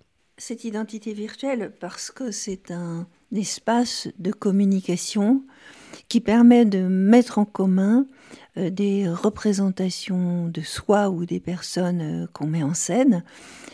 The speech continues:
et de partager ces représentations avec, euh, des personnes, euh, qui, euh,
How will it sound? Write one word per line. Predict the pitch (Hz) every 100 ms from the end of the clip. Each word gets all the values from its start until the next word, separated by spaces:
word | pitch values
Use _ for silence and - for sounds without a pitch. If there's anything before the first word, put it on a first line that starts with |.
| -
et | - 180
de | 190
partager | 185 214 - 202 190 196
ces | 185 175
représentations | 180 - 180 165 170 165 - 214 233 240
avec, | - 180 185 196 - 175
euh, | 165
des | 170 180
personnes, | - 151 - 202 233 175 - _ - - - _ - 247
euh, | - 151 -
qui, | - 196 202 -
euh, | 165 165 170 170 165 165 165